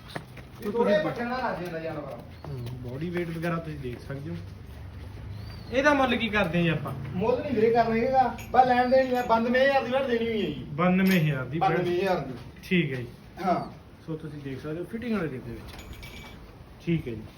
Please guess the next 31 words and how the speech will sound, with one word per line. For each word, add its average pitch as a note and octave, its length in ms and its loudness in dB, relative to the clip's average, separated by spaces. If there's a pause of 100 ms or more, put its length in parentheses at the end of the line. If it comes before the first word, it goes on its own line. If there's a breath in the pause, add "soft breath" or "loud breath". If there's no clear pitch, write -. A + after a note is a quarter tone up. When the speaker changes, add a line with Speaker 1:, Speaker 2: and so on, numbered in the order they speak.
(180)
Speaker 1:
ਜਿਹੜੀ A#3+ 200 2
ਆਪਾਂ A3+ 260 4
ਅਗਲੇ F#3+ 180 2
ਨੰਬਰ D#3+ 220 2
ਤੇ D3+ 120 -6
ਦੇਖ C3+ 220 -6
ਰਹੇ B2 160 -4
ਹਾਂ B2+ 80 -4
ਜੀ। G#3 160 -8
Speaker 2:
ਇਹ A#3 60 -2
ਭਾਈ C4+ 140 0
ਜਰਸੀ G#3 360 2
ਦਾ C4+ 80 -2
ਕ੍ਰਾਸ A#3+ 280 2
ਹੈ, A#3 60 8
ਐਚ G#3 260 4
ਐਫ F#3 140 -8
ਦੇ F#3+ 80 0
ਪੇਟੋਂ G#3 320 0
ਹੀ G#3 160 2
ਆ, A#3+ 60 0
ਫੁੱਲ F#3 320 -2
ਸਾਈਜ਼ E3 260 0
ਆ E3+ 80 0
ਤਾਂ। A3 100 -4
ਇਹ - 400 -14
Speaker 1:
ਠੀਕ। A#3 140 2
Speaker 2:
ਐਚ B3 180 2
ਐਫ A3 100 2
ਜਿੱਡੀ G3+ 400 -2
ਹੈਗੀ। C3+ 240 -4